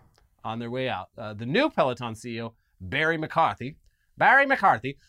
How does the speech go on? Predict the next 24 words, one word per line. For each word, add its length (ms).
who 140
was 180
formerly 400
at 80
Spotify, 640
didn't 280
exactly 560
get 240
the, 220
uh, 80
warm 460
welcome 520
that 160
he 140
might 240
have 100
anticipated 720
at 100
his 100
new 140
gig, 300
as 280
some 160
former 600